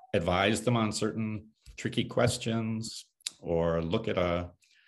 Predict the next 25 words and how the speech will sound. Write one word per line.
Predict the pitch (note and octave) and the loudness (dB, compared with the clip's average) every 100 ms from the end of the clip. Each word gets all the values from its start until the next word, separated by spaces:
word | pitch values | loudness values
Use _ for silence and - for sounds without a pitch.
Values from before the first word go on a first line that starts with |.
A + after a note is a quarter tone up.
| _ _ - | _ _ -8
proposed | - A2 G#2 - | -2 2 2 2
table | G2 F2 | 0 2
of | E2+ | -2
contents | - B2 B2+ B2 A#2+ A2+ A#2 - - - - _ - | 0 2 2 2 0 0 -2 -6 -8 -12 -16 _ -8
that | G2+ - | -4 0
was | F2 | -2
way | D#2+ G#2 A2+ A2 | 2 2 4 2
too | - G2 | 0 0
big | G2 G#2+ E3 - - - - - - - _ _ | 2 2 0 -2 -6 -18 -20 -18 -18 -20 _ _
and | F#2 F2 F2+ F2+ F2 - | -4 -2 -2 -6 -10 -8
make | F#2+ F#2+ | -2 -2
hard | - G#2+ F#2 | 2 4 4
decisions | F#2+ - F#2+ G2+ D3+ D#3 | 2 2 0 0 0 0
about, | F#2 F2 F2 - - _ _ _ _ _ _ - | 0 0 0 -6 -20 _ _ _ _ _ _ -8
uh, | E2 E2+ F2+ | -2 0 0
what | F2 A2+ - | 2 4 4
was | G#2 | 2
gonna | - G2+ G2 | 0 -2 0
be | F#2+ F#2 F2+ | 0 0 -2
dropped | F2 E2+ F2+ - - - - _ _ _ _ - | -2 -2 -2 -4 -8 -16 -18 _ _ _ _ -8
and | E2+ | -4
make | F2+ E2+ | -2 0
other | A#2 A#2 | 2 2
hard | F#2 E2+ | 2 0
decisions. | D#2+ - F#2 F2 E2+ F#2+ B2 B2 - | 0 -2 -2 -2 -4 -4 -6 -8 -10